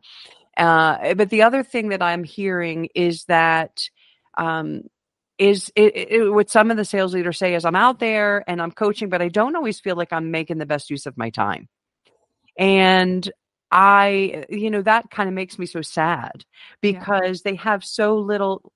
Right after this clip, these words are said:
Speaker 1: I mean, they have only so much time anyway. And when they do get out there, I wanna make sure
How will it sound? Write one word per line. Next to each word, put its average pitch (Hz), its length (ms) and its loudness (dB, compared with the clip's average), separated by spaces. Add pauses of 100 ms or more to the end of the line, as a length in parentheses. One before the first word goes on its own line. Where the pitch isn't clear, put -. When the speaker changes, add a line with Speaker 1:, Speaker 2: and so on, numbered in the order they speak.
Speaker 1:
I 196 40 -6
mean, 196 140 -2
they 190 120 -2
have 180 200 -6
only 233 240 0
so 220 180 -4
much 190 220 -4
time 175 240 -2
anyway. 151 500 -2
And 170 120 -2
when 175 120 -4
they 170 140 -2
do 233 380 0
get 160 160 0
out 135 240 -4
there, 143 320 -2 (260)
I 226 80 6
wanna 302 220 2
make 208 200 -2
sure 180 540 0